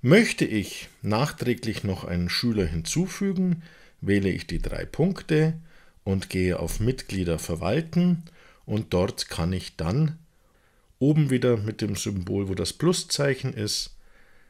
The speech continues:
ein einzelnes Mitglied hinzufügen.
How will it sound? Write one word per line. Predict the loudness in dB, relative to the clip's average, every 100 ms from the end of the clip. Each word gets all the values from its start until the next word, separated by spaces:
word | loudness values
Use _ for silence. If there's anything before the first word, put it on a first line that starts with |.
| -20 -20 _
ein | -2 -2 -4 -8 _
einzelnes | -4 -4 -4 -4 -4 -4 -4
Mitglied | -6 -6 -6 -6 -8 -12 -18
hinzufügen. | -8 -4 -2 -2 -2 -2 -4 -8 -10 -14